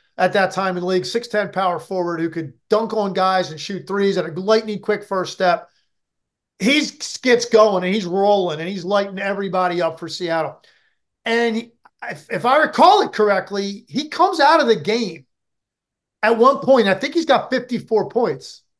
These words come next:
And ironically, I think the club record was fifty-six. And he comes out, and I don't know if they weren't aware at the time. Ironically, the guy that had the record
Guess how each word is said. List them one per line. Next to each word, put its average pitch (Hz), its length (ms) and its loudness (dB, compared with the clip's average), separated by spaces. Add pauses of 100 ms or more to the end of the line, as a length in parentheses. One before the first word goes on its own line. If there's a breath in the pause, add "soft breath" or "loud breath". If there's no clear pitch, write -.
And 208 120 -4
ironically, 220 880 0
I 185 60 -2
think 269 240 -10
the - 80 -10
club 254 300 -2
record 214 260 2
was 220 120 -6
fifty-six. 214 1120 -6 (640)
And 208 140 0
he 220 80 -2
comes 285 400 0
out, 254 340 4
and 196 100 0
I 294 220 2
don't 339 80 -4
know 320 80 2
if 302 80 0
they 247 80 -2
weren't 247 240 0
aware 233 380 0
at - 80 -4
the 202 80 -10
time. 180 440 -8 (760)
Ironically, 262 800 4
the 214 100 4
guy 269 300 4
that 240 100 4
had 311 380 2
the 220 80 4
record 180 500 -2